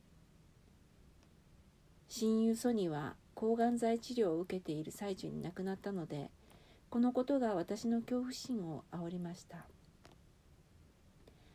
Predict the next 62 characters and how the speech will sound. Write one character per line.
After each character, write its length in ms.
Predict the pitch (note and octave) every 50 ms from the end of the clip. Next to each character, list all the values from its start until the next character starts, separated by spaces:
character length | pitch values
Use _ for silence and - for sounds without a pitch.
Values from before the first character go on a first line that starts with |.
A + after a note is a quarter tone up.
| - - - - - - - - - - - - - - - - - - - -
私 320 | A3+ - A#3 A#3 - - C4
は 160 | B3+ A#3+ A#3+
生 140 | - - A3+
き 140 | - - D4
る 120 | D4 C#4
こ 120 | - A#3
と 120 | A3+ - G3+
も 200 | F#3+ F#3 F#3 E3+
死 180 | - - A#3+
ぬ 100 | A#3 B3
こ 120 | B3 C4+ C4+
と 140 | - D#4 D4+
も 180 | C#4+ A#3 G#3
怖 240 | G3+ - G3+ G3+ G3
が 100 | G#3 G#3+
っ 40 | G#3+
て 160 | - - F3
い 60 | E3+
た 100 | - F#3
の 140 | F3+ E3+ E3+
で 160 | - - D#3+
す。 220 | - - - - - - - - - - - - - - - - - - - - - - - - - - - - - - - - - - - - -
ま 140 | G3 G3+ G#3
る 140 | A3+ A3 G#3+
で 320 | - G#3+ A3 A3+ G#3+ - - - -
自 180 | A3 - A3+
分 180 | A3+ A#3 B3 A#3+
の 120 | B3+ C4+
恐 160 | C4 - C#4+ D4
怖 100 | D#4 D4+ -
感 220 | - D4+ C#4+ C4
と 100 | B3+ - F#3+
い 120 | F#3+ F#3+
う 100 | G3 - - -
檻 140 | G3 G#3
に 200 | A3 G#3+ G3 F3+
入 140 | F#3 F#3 G3
れ 60 | G3
ら 60 | F#3+ G3
れ 80 | G3
た 140 | F#3+ F3+ F#3
よ 220 | F#3+ G3 G3 F#3+
う 40 | F#3
に、 260 | F3 E3+ D#3 E3+ - - - - - - - - - - - - - - -
私 300 | - A3+ - A3+ A3+ -
の 120 | B3 B3 A#3+
人 220 | A#3+ B3 B3+ B3+
生 240 | B3+ - - E3+ E3
は 260 | D#3+ D#3 D#3+ D#3+ - - - - - - -
だ 120 | F3+ F#3+
ん 100 | G3+ G3+
だ 120 | G#3+ G#3 G#3
ん 120 | G#3+ G#3+
狭 280 | - - G#3 G3 G3+ G3+
ま 140 | G#3+ A3
っ 20 | A3+
て 160 | A3+ - -
い 60 | F3
き 120 | - - D#3+
ま 140 | D#3 D3+
し 100 | F3+ -
た。 220 | - - D#3+ -